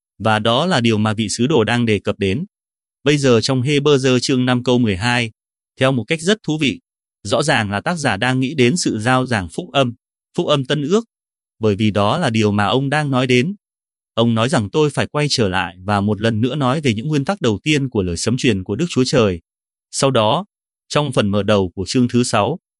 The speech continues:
ông tiếp tục nói rằng, "Vậy, bỏ qua các nguyên tắc của giáo lý về Chúa Cứu Thế, chúng ta hãy tiến tới sự chọn lành." Hầu cho rõ ràng thuật ngữ này được sử dụng liên quan đến phúc âm Tân Ước, và bạn nhìn thấy tầm quan trọng của điều này, rằng đó là một điều gì đó trực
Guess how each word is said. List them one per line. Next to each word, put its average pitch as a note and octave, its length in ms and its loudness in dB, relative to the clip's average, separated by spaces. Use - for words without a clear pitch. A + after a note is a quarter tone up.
ông B2 220 2
tiếp A3 160 -2
tục C3 140 -2
nói G#2+ 160 -2
rằng, B2 240 0
"Vậy, A#2 220 0
bỏ G#2+ 120 0
qua C#3 180 0
các F3 120 -2
nguyên C#3 240 0
tắc F3+ 180 -4
của G#2 100 -2
giáo G#2 240 -2
lý B2 260 0
về B2+ 120 0
Chúa A2 200 -4
Cứu B2 140 -2
Thế, B2 320 0
chúng E3+ 200 -4
ta D3 240 2
hãy C3 180 -4
tiến D3+ 220 2
tới C#3 160 0
sự - 240 -4
chọn F#2+ 240 -4
lành." F#2 220 -2
Hầu A2+ 140 4
cho D#3 180 0
rõ D#3 180 -2
ràng C3 260 0
thuật G#2 120 -6
ngữ C3+ 160 -4
này B2 180 2
được G#2+ 160 -6
sử A2+ 180 0
dụng G#2 220 -4
liên C3+ 200 0
quan C3 260 0
đến G#2+ 240 -2
phúc G3 120 -6
âm A#2+ 180 0
Tân A2+ 180 -2
Ước, F#3+ 160 -2
và G#2 220 0
bạn G#2 200 -2
nhìn G#2 180 0
thấy A2 140 -6
tầm G#2 180 -4
quan A#2 200 -2
trọng F#2+ 240 -6
của G#2 120 -6
điều F2 160 -2
này, F2 300 -4
rằng A2+ 200 0
đó A#2 240 2
là F3+ 120 -2
một G#2+ 160 -4
điều G#2+ 180 0
gì G2+ 200 -2
đó G2+ 240 -2
trực C3 160 -2